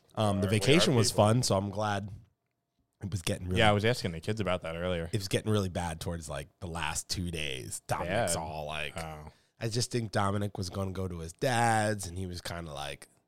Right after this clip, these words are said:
Speaker 2: He's like, "I wanna go on vacation."
Speaker 1: No, he was on vacation with us, but I'm thinking, I think he just
Speaker 2: Ah.
Speaker 1: didn't like that he was leaving soon, so he wanted the, nah.
Speaker 2: I can hear
Speaker 1: Hold
Speaker 2: your
Speaker 1: on.
Speaker 2: stuff.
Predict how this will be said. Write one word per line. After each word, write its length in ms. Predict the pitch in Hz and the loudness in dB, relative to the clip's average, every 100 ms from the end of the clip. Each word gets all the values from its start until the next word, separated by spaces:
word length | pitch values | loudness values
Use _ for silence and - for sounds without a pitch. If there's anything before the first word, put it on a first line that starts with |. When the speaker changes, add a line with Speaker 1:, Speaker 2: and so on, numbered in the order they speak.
| _ _ | _ _
Speaker 2:
He's 120 | 110 | -6
like, 160 | 95 90 131 | -4 -4 -2
"I 60 | |
wanna 180 | 160 160 | -2 0
go 100 | 131 | 0
on 120 | 120 92 | -2 -2
vacation." 560 | 87 202 208 - 85 80 - - | -6 -8 -8 -10 -10 -10 -12 -12
Speaker 1:
No, 520 | 135 156 139 107 107 120 | -2 4 4 4 4 4
he 100 | 131 | 4
was 200 | 156 151 | 2 2
on 120 | 123 | 0
vacation 380 | 104 127 127 110 | -2 -4 -4 -4
with 120 | 92 | -6
us, 60 | 90 | -4
but 140 | 95 | -4
I'm 80 | 92 | -2
thinking, 340 | 110 101 92 | 0 0 -2
I 80 | 82 | -6
think 200 | - 107 104 | -4 -4 -2
he 100 | 92 | -4
just 340 | 85 95 76 | -2 -2 -4
Speaker 2:
Ah. 60 | 76 | -2
Speaker 1:
didn't 220 | 101 87 | -2 0
like 260 | 90 92 - | -4 -4 -6
that 180 | 82 | -6
he 140 | - 95 | -6 -6
was 200 | 82 76 | -8 -6
leaving 420 | 127 139 131 127 | 0 2 2 0
soon, 640 | - 127 117 113 110 110 113 - - - _ _ | 2 4 6 6 4 2 -2 -10 -20 -20 _ _
so 180 | - 110 | -2 2
he 80 | 101 | 2
wanted 360 | 104 104 95 | 0 0 -2
the, 380 | 92 92 87 85 - _ - | -2 -2 -2 -6 -12 _ -6
nah. 520 | 117 87 80 76 71 - _ _ _ _ _ - | -4 -2 -2 -4 -8 -14 _ _ _ _ _ -10
Speaker 2:
I 60 | 101 | -6
can 120 | 92 | -4
hear 260 | 85 92 92 | -4 0 2
Speaker 1:
Hold 180 | 107 | 4
Speaker 2:
your 80 | 92 | 2
Speaker 1:
on. 140 | 87 92 | 0 2
Speaker 2:
stuff. 520 | 123 110 - - | 2 2 0 -4